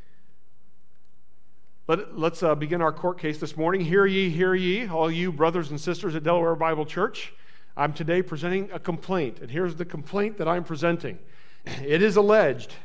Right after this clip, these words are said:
ladies and gentlemen, that King Herod Agrippa the first did attempt to rule his kingdom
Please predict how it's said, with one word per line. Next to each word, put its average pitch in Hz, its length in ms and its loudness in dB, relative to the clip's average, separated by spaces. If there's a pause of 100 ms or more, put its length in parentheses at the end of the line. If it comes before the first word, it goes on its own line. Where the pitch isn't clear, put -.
(480)
ladies 131 260 -2
and 123 80 -8
gentlemen, 151 300 2
that 151 160 0
King 196 220 0
Herod 185 260 0
Agrippa 175 320 0
the 131 80 -4
first 190 420 -2
did 196 160 4
attempt 196 380 -2
to 160 80 -4
rule 175 240 2
his 170 200 -2
kingdom 151 480 0